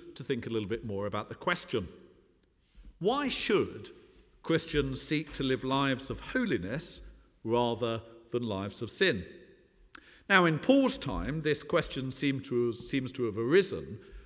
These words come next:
from the emphasis that he placed upon Christians being saved by God's grace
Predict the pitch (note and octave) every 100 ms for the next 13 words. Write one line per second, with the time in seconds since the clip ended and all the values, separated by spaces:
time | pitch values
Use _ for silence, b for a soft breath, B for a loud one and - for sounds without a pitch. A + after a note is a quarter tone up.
0 | B - E3 D3 D#3 F#3+ - C3+ B2+ A2
1 | - C3 E3 E3+ A2+ G2 F#2 - - -
2 | C3+ - C#3+ - C3 - C3 A#2+ A#2+ B2+
3 | A#2+ B2+ - A2+ G2+ F#2 - G#2 A2 A#2+
4 | A2 - A3+ E3+ - -